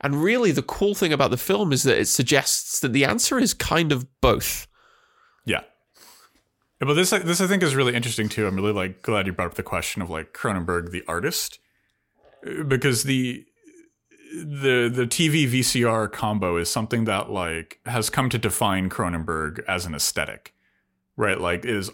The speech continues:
Speaker 2: all over his most successful movie. Videodrome is literally about C R T television sets and their V A, V C R counterparts. Like, like, it is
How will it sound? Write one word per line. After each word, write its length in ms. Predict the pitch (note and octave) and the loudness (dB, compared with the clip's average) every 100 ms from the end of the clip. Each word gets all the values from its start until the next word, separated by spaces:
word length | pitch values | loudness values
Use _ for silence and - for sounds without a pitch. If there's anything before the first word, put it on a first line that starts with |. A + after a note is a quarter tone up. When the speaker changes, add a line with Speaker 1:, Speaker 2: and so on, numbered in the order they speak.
| - | -2
Speaker 2:
all 300 | B2 B2 B2 | 2 4 4
over 320 | A2+ G2+ F#2+ | 4 2 0
his 160 | F#2+ | 0
most 240 | G2 F#2 - | -2 -2 -2
successful 480 | E2+ - F2 - E2+ | -4 -2 -2 -4 -6
movie. 260 | D#2 D#2+ | -6 -6
Videodrome 640 | D#2+ G2+ A2 G#2+ A#2+ G#2 F#2 | -4 0 0 0 0 0 -2
is 140 | F2+ | -2
literally 500 | G2+ B2+ G#2 F#2+ F#2+ | 0 0 0 -2 -4
about 680 | E2+ D#2+ F2+ F2+ D2+ - - - _ _ _ _ _ _ _ - C2+ C3 B2+ | -6 -4 0 0 0 -6 -12 -16 _ _ _ _ _ _ _ -16 -14 -12 -10
C 280 | B2+ - B2 | -4 0 2
R 140 | G#2 G2 | 2 2
T 200 | - F#2 | 0 0
television 540 | - F#2 E2+ E2+ F2 | 0 0 0 -2 -4
sets 380 | - F2 D2+ - | -2 0 0 -4
and 260 | G2+ F2+ | -4 -4
their 240 | E2+ F2 E2 | -4 -4 -4
V 180 | F2+ E2+ | -2 -2
A, 240 | E2+ - | -2 -4
V 180 | F#2 G2 | -6 -4
C 200 | - F#2+ | -2 -2
R 180 | D#2 D2 | -2 -4
counterparts. 760 | - E2 D#2+ - C2+ - - - _ _ _ _ _ _ _ - | -6 -8 -8 -12 -14 -10 -10 -12 _ _ _ _ _ _ _ -18
Like, 440 | - F#2 E2 - | -8 -4 -4 -4
like, 240 | - F2 G2 | -4 -2 -2
it 80 | |
is 180 | F2 E2 | -4 -6